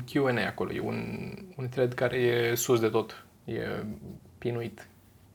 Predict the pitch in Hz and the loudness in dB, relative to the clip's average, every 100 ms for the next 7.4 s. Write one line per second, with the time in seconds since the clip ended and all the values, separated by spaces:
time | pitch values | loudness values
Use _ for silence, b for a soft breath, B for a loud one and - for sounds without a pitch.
0 | - - - - - - - 117 127 123 | -20 -20 -20 -20 -12 -10 -8 -10 -4 -4
1 | 123 123 123 123 117 117 117 123 135 175 | -2 -2 -4 -6 -4 -4 -4 -4 -4 -2
2 | - 123 117 120 123 - 190 - b b | 0 0 0 -4 -6 -6 -6 -8 b b
3 | b b b b - 175 165 196 190 165 | b b b b 6 6 8 8 8 6
4 | 151 143 147 123 120 190 190 170 170 180 | 4 4 6 6 8 8 8 8 10 10
5 | 156 143 156 139 - - - 147 143 127 | 8 12 12 12 10 -8 -4 2 6 6
6 | 131 113 107 135 - - 160 - 123 - | 6 2 2 -4 -4 -6 -6 0 0 4
7 | 120 - - | 4 4 -8